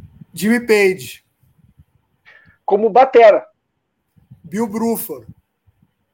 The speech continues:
Speaker 2: Como compositor.
Speaker 1: Paul McCartney.
Speaker 2: E como cantor?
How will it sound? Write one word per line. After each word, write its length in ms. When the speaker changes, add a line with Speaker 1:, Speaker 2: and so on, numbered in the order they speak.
Speaker 2:
Como 280
compositor. 840
Speaker 1:
Paul 180
McCartney. 840
Speaker 2:
E 100
como 300
cantor? 500